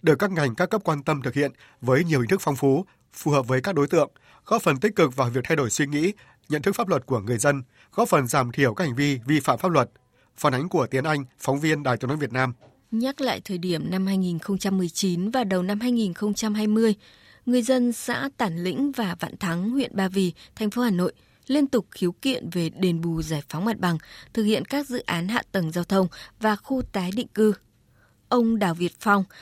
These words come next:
Speaker 2: và nhiều người dân ở đây cho rằng, thời điểm đó do chưa nhận thức rõ các quy định của pháp luật đất đai cũng như chính sách đền bù hỗ trợ của nhà nước nên đã khiếu kiện. Nhưng sau đó nhờ cán bộ các cấp tuyên truyền giải thích các chính sách pháp luật một cách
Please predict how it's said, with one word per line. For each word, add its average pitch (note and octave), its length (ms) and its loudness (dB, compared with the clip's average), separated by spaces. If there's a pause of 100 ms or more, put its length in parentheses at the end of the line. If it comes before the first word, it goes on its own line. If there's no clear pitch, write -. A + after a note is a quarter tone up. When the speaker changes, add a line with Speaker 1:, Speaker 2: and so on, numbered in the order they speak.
(140)
Speaker 2:
và A3+ 120 2
nhiều A3 300 6
người G#3 200 4
dân A#3 240 2
ở F3 80 0
đây F#3+ 200 2
cho F#3+ 160 0
rằng, F3+ 240 0 (540)
thời B3 120 0
điểm F#3+ 180 2
đó F3 240 0
do A3+ 160 0
chưa A3+ 160 0
nhận F#3+ 200 0
thức B3 200 -2
rõ A#3+ 300 0
các C#4+ 240 -6
quy A#3+ 80 0
định F3 200 -4
của D#3+ 180 -4
pháp - 200 -4
luật E3 180 0
đất A#3+ 200 -6
đai G3+ 240 2 (360)
cũng G#3+ 220 2
như A3+ 160 4
chính F3+ 240 -4
sách D4 260 -2
đền G3+ 260 0
bù F3+ 180 0
hỗ G3 180 0
trợ C4+ 260 0 (120)
của F#3 160 0
nhà D#3 180 -4
nước G#3+ 280 2 (260)
nên G3+ 240 0
đã D#3+ 120 -2
khiếu E3+ 220 -6
kiện. A3 260 2 (720)
Nhưng A3+ 180 2
sau A3 180 0
đó F3 220 0
nhờ G#3+ 220 0
cán F3 200 -4
bộ G3+ 140 -2
các A#3 240 -4
cấp C#4 200 -2
tuyên G#3+ 160 0
truyền F3+ 320 0
giải D3+ 240 -6
thích C#4+ 260 -2
các C4 200 -6
chính F3 200 -6
sách C4+ 200 -6
pháp C#4+ 160 -6
luật G3+ 180 2 (300)
một A3 240 -4
cách D4 160 -6